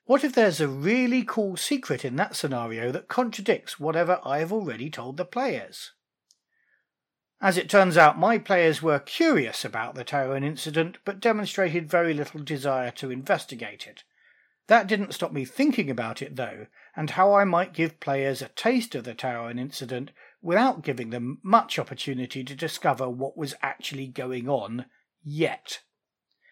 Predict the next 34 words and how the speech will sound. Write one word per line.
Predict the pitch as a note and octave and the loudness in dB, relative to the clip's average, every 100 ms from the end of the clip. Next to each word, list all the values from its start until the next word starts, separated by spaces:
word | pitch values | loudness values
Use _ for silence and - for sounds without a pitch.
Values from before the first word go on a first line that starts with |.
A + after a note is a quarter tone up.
| _ _ - | _ _ 0
I | A3+ | 2
do | G3+ A3+ | 4 4
have | F3 D#3+ | 4 4
a | C#3+ | 0
pretty | - G#3 E3 C#3+ | -2 0 2 2
good | D3+ | 2
idea | C3 B2 B2+ G#3 C3+ B2 | 2 0 2 4 4 2
about | C3+ C#3+ | 2 2
what | C#3+ - | 0 -4
the | D3 | -2
incident | D#3 C#3+ D3 C#3+ C3+ | -4 -4 -4 -4 0
is, | F#3+ D#3 G#2+ - - - - _ _ _ | 2 2 0 -12 -16 -20 -20 _ _ _
one | D3+ D#3 F3+ D3+ | 4 6 4 0
which | C3 - | -4 -8
fits | - G3 - | -2 -2 -2
the | - D#3+ | -2 2
arc | C3 D3 - | 4 2 -2
my | D3 C#3 | -2 -2
players | C#3 D3+ C#3 C3 | 0 0 0 0
are | D3+ E3+ | 0 2
on, | D3 A2 C#3 - _ _ _ _ | 2 0 -8 -10 _ _ _ _
but | E3 | -2
it's | F#3+ - | 0 2
not | F3+ C#4+ - | 6 6 4
one | A#2+ - | -6 -4
I'd | C#3+ C#3 | -4 -2
want | C#3+ F3+ | -4 -4
to | E3 | -6
share | D3 - D3 C#3+ C#3+ | -6 -2 0 0 -2
this | C#3+ C3+ D#3 - | -6 -4 -4 -2
early | D3 C#3+ C#3 | -2 0 -2
in | C3 | -4
the | C3+ | -4
campaign. | D3 C#3 C3+ D#3+ A#2+ G2+ | -4 -4 -2 -4 -4 -10